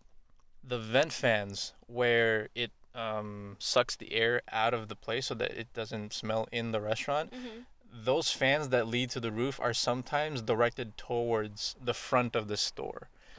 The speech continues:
Speaker 1: So that
Speaker 2: Mm.
Speaker 1: when people are cooking inside, the smell goes up and into the front of the store. So when people walk by, they
Speaker 2: It
Speaker 1: immediately
Speaker 2: smells.
Speaker 1: smell what they're making inside.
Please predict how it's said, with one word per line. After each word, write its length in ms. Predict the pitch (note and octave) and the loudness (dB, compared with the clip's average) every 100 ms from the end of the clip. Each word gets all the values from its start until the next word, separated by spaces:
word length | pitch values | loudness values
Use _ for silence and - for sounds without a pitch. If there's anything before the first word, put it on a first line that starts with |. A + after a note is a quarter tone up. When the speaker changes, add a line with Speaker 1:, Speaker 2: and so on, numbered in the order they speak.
| - | -10
Speaker 1:
So 160 | - B2+ | -2 6
that 200 | C3 A2+ | 6 6
Speaker 2:
Mm. 40 | |
Speaker 1:
when 280 | C3 C3+ C3 | 4 2 2
people 340 | - D3 E3 | -2 -2 2
are 100 | C3+ | 2
cooking 380 | B2 C#3 - A#2 | 2 -2 -2 -6
inside, 680 | - E3 - - G2 G#2 A2 - - - - - | -4 -2 0 4 4 4 0 -10 -20 -20 -20 -18
the 140 | - A#2 | -10 -4
smell 400 | - - C3 B2+ | -2 2 4 4
goes 300 | A2+ G#2+ - | 4 2 2
up 220 | A2+ E3 - - - | 4 4 2 -10 -4
and 200 | C3 A#2 - | -4 -4 -6
into 320 | C#3 C#3 C#3 | -6 -2 0
the 100 | A2+ | 0
front 260 | - C3 C3 | 0 0 2
of 60 | |
the 80 | A2+ | 0
store. 340 | - - E3 | -2 0 2
So 120 | C#3 B2 | 4 4
when 120 | A#2 | 2
people 300 | - C#3 C3 | 0 -2 2
walk 200 | A2+ G#2 - | 2 2 0
by, 440 | C3 E3 A#2 B2 C3 | 0 0 0 -4 -4
they 100 | A#2 | -4
Speaker 2:
It 120 | - | -2
Speaker 1:
immediately 680 | B2 C3+ C#3+ D3+ D3 C#3 | 0 4 4 4 4 4
Speaker 2:
smells. 640 | C#3 - C3+ B2 A2 G#2 A2+ | 4 4 4 6 6 4 0
Speaker 1:
smell 20 | - - - - | -6 -20 -20 -14
what 300 | A2 A#2 A2+ | 2 4 4
they're 140 | A#2+ A2 | 0 0
making 380 | A2 G#2+ A#2 | 0 0 -4
inside. 500 | G#2+ G2+ - G#2+ G#2+ | -6 -2 0 0 -2